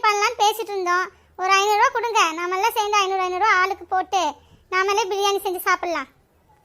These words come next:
அப்படியா? சரி சரசு, அப்ப நான் வர்றப்ப ஐந்நூறு ரூபா எடுத்துட்டு வரேன், சரியா? நீ எனக்கும் போட்டு பொருள் எல்லாம் வாங்கி வச்சிரு, நான் வந்துட்டு உனக்கு பணம் தந்துடுறேன். இப்ப பாரு, எனக்கு அடுப்புல கொஞ்சம் வேலை இருக்கு, அப்ப நான் ஃபோன் வைக்கட்டா? அப்படியாங்க்கா,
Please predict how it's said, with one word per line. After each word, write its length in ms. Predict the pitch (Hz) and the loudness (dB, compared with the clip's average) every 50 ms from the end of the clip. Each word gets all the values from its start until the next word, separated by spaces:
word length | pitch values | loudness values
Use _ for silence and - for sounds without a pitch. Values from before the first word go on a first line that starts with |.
| _ _ _ _ - - _ - 381 | _ _ _ _ -20 -16 _ -10 -6
அப்படியா? 320 | - 508 494 466 427 415 427 381 339 320 - _ _ - - | -4 0 2 4 6 6 6 6 2 0 -6 _ _ 0 4
சரி 220 | 466 480 508 494 440 466 | 4 4 4 4 0 -4
சரசு, 220 | 440 427 - 427 403 | -4 -4 -2 0 0
அப்ப 120 | 403 392 403 392 | 0 0 0 0
நான் 100 | 392 392 | 2 2
வர்றப்ப 240 | 392 466 466 480 440 | 2 2 2 0 0
ஐந்நூறு 160 | 415 415 427 | 0 2 2
ரூபா 80 | 453 415 | 0 0
எடுத்துட்டு 240 | 381 427 - 415 403 | 0 2 0 0 0
வரேன், 140 | 370 370 427 | 0 -2 -4
சரியா? 220 | 403 415 403 370 330 - _ _ _ _ _ _ - | -2 0 2 0 0 0 _ _ _ _ _ _ -2
நீ 60 | 381 392 392 | 0 2 2
எனக்கும் 240 | 392 440 440 494 466 427 | 2 2 0 0 2 2
போட்டு 160 | 440 466 480 - - | 2 2 0 -2 0
பொருள் 200 | 415 403 427 427 | 0 0 0 0
எல்லாம் 160 | 415 453 427 392 | 0 2 2 2
வாங்கி 160 | 415 427 415 | 2 0 -2
வச்சிரு, 300 | 403 392 - 480 403 349 302 - _ _ _ - | -4 -4 -4 -2 -2 -2 -2 -4 _ _ _ 2
நான் 140 | 392 392 | 2 4
வந்துட்டு 240 | 392 403 480 480 466 | 4 4 2 0 -2
உனக்கு 180 | 427 427 392 - | -2 -2 -2 -2
பணம் 160 | 370 392 370 381 | -2 -2 -2 -2
தந்துடுறேன். 320 | 359 339 311 302 294 - _ _ - | -2 -4 -4 -6 -8 -10 _ _ -12
இப்ப 140 | 339 359 - | -6 -2 2
பாரு, 180 | 403 453 440 381 | 2 2 2 0
எனக்கு 160 | 359 - 330 | -2 -2 -2
அடுப்புல 200 | 339 381 466 440 - | -2 -2 -2 -4 -2
கொஞ்சம் 180 | 370 359 415 359 349 | -2 -2 0 0 0
வேலை 120 | 370 381 | 0 0
இருக்கு, 200 | 339 - - 370 370 311 | -2 -2 -4 -4 -4 -4
அப்ப 120 | - 349 | -4 -6
நான் 100 | 339 330 427 | -6 -4 -2
ஃபோன் 140 | 415 427 427 | -2 -2 -2
வைக்கட்டா? 260 | 427 453 370 403 311 277 - _ _ _ _ _ - - _ _ _ - - 415 | -2 -2 0 -2 -2 -2 -6 _ _ _ _ _ -20 -20 _ _ _ -12 -8 -6
அப்படியாங்க்கா, 520 | 381 - 508 508 480 466 453 415 415 403 | -4 -2 0 2 4 4 4 4 4 4